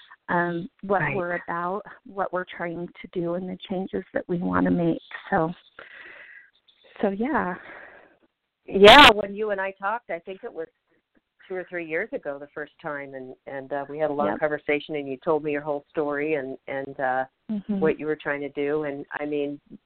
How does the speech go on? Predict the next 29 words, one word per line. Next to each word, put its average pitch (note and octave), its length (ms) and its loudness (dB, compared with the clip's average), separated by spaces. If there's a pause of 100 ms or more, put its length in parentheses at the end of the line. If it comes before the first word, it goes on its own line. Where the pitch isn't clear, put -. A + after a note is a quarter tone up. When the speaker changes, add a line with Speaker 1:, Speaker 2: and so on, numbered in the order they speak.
Speaker 2:
very F#3+ 320 2
few F#3 140 -10
people F3+ 460 -12
can D#3 120 -12
really D3+ 360 -12 (260)
continue D#3+ 460 -8
and C#3+ 160 -12
follow D3+ 420 -2
through D#3+ 220 -4
with C3+ 160 -8
something C#3+ 280 -8
like C3+ 280 -12
this. - 180 -6 (140)
So - 340 -6
it's, - 140 -14 (280)
I'm C#3 300 -8 (140)
in D3 260 0
awe C#3+ 400 2 (100)
of D#3 160 -6
what F3 240 -6
you've F#3 140 -10
been E3+ 160 -6
able F3 320 -6
to A#3 80 -4
do, A#3 320 0
Speaker 1:
<laughs> - 80 -6
Speaker 2:
Tracy. F3+ 260 -4 (220)
It's G#3+ 140 -12 (200)
amazing. F3+ 720 -6